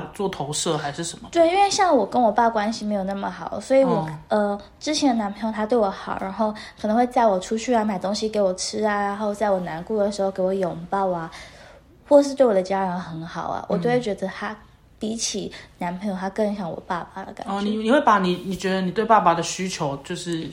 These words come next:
Speaker 2: 变成我找伴侣的，对，的需求这样。
Speaker 1: 哦，对，对，对，一个那个条件这样子。
Speaker 2: 对。
Speaker 1: 好像有人这样讲，就是说女生会以爸爸做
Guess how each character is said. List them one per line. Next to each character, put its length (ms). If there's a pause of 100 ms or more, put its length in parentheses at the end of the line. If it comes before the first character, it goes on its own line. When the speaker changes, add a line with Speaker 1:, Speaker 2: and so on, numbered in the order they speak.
(160)
Speaker 2:
变 160
成 140
我 100
找 180
伴 200
侣 60
的， 200 (240)
对， 180 (160)
的 280 (300)
需 280
求 280
这 80
样。 100
Speaker 1:
哦， 100
对， 100
对， 140
对， 220
一 20
个 140
那 80
个 100
条 280
件 220
这 80
样 160
子。 120
Speaker 2:
对。 40 (160)
Speaker 1:
好 120
像 120
有 120
人 100
这 80
样 160
讲， 160
就 80
是 40
说 80
女 140
生 240
会 140
以 60
爸 180
爸 180
做 320